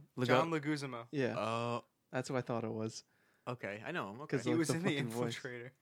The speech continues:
Speaker 3: He's in John Wick, too.
Speaker 1: Really?
Speaker 3: Yeah. He's, uh,
Speaker 1: He's in Super Mario Brothers. Did you know that, the movie?
Speaker 2: Yeah,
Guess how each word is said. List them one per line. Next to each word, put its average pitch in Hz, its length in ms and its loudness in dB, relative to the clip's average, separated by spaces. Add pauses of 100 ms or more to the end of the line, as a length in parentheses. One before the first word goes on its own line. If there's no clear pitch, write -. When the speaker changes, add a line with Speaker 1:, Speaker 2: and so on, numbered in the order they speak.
(120)
Speaker 3:
He's 127 200 -6
in 151 80 -4
John 151 240 -2
Wick, 180 160 -6
too. 208 240 -6 (680)
Speaker 1:
Really? 143 320 2 (100)
Speaker 3:
Yeah. 339 180 -4 (500)
He's, 131 180 -6
uh, 120 260 -2
Speaker 1:
He's 143 180 0
in 170 380 0
Super 143 220 -2
Mario 131 280 2
Brothers. 92 340 -2
Did 107 140 -6
you 110 60 -4
know 104 60 0
that, 127 160 -6
the 110 60 -6
movie? 123 260 -4 (400)
Speaker 2:
Yeah, 127 180 -4